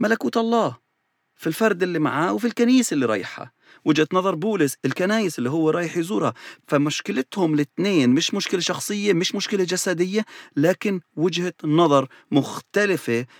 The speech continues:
بناءً على ملكوت الله والمواهب اللي موجودة معاهم. نعمة الله مش معناته إن إحنا لازم نعمل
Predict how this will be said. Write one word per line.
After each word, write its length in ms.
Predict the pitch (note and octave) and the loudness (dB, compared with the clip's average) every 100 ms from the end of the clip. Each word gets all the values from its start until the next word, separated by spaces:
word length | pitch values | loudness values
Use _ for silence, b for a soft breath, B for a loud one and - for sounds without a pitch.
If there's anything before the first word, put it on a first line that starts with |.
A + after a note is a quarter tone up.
| _ | _
بناءً 340 | C3 D#3+ F3+ E3 | 4 4 4 4
على 200 | D3 D#3 | 2 2
ملكوت 400 | D#3 D3 E3+ E3 | 0 -2 -6 -4
الله 200 | D3 C#3 | 0 2
والمواهب 640 | C#3+ C#3+ D3 D#3+ D#3 D3+ - | 4 4 4 2 2 -2 -2
اللي 200 | D3+ D3 | 0 0
موجودة 540 | C#3 C#3 D3 D3 D3 | 0 0 0 -2 -4
معاهم. 600 | - B2 C#3+ B2 A2+ F#2 - _ _ B B B - | -4 -2 0 -2 -4 -8 -12 _ _ B B B 0
نعمة 300 | F3+ G#3+ G#3 | 2 2 -2
الله 260 | F#3 F3 G3 | -4 0 0
مش 240 | G3+ - | 0 0
معناته 520 | F3+ D3 E3+ F3+ C#3 | 0 2 2 0 0
إن 80 | B2+ | 0
إحنا 220 | C3+ D3+ | 0 -2
لازم 600 | C#3 C3+ F3+ F3+ E3 C#3 B2+ | -2 0 0 0 -2 -2 -2
نعمل 360 | C3 C3 C#3+ | -4 -6 -8